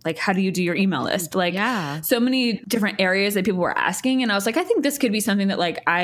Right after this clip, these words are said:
Speaker 1: have something to offer and, and, um, a way I could help as well." So I, I started that, and we have downloads and workshops and one-on-one programs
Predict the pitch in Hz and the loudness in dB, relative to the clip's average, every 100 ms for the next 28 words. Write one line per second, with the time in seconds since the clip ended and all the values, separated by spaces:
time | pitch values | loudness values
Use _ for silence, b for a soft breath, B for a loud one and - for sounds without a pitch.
0 | 180 190 180 180 196 - 196 185 196 190 | 2 2 2 0 -4 -6 -2 0 2 0
1 | 196 180 185 214 202 196 180 - 190 196 | 0 0 0 2 0 0 -2 0 0 2
2 | 185 - 175 165 160 156 - - 214 202 | 0 0 0 0 0 -2 -6 -2 2 2
3 | 190 196 175 175 165 - - B B - | 2 0 0 -2 -2 -2 -4 B B -2
4 | 190 214 254 - - 190 190 175 101 175 | 0 2 0 -2 0 0 2 2 2 0
5 | - 208 214 226 220 180 160 185 - 185 | -2 -2 0 0 2 2 2 0 0 0
6 | 196 175 175 175 B B - 247 240 233 | 0 0 0 -4 B B 0 2 2 2
7 | 226 208 202 208 202 202 196 190 - 190 | 2 2 2 0 0 2 2 0 -2 0
8 | 185 185 190 185 185 185 175 180 170 170 | 0 2 2 0 0 0 0 2 2 0
9 | 170 - | -4 -8